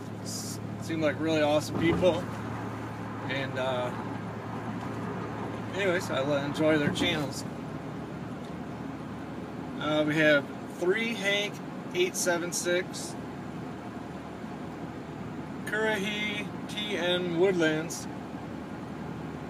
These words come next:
Eltenda, Gulrica,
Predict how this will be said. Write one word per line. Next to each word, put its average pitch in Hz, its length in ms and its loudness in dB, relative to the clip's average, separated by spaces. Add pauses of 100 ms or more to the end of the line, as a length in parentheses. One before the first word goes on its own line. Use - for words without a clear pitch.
(560)
Eltenda, 196 680 8 (1800)
Gulrica, 175 800 6